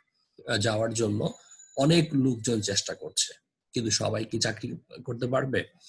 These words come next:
বা সবাইকে কি, আহ, সরকার চাকরি দিতে পারবে? পারবে না, কারণ সার্ভিস সেক্টরটা একটু ছোট হয়ে থাকে।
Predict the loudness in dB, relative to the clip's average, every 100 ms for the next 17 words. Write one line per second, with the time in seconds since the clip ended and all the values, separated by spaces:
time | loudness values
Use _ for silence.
0 | -20 _ -4 -2 0 0 0 0 -2 -2
1 | -2 -4 -2 -2 -4 -8 -12 _ -2 0
2 | 0 -2 -4 -4 -4 -6 -4 -4 -2 -4
3 | -2 0 -2 -4 _ _ _ 0 2 2
4 | -2 -6 _ _ _ -18 -4 0 2 2
5 | 0 -8 _ 0 0 0 0 -2 -2 -6
6 | -6 -4 -4 -6 -20 -2 -2 -2 -10 _
7 | -6 2 4 6 4 2 -2 -10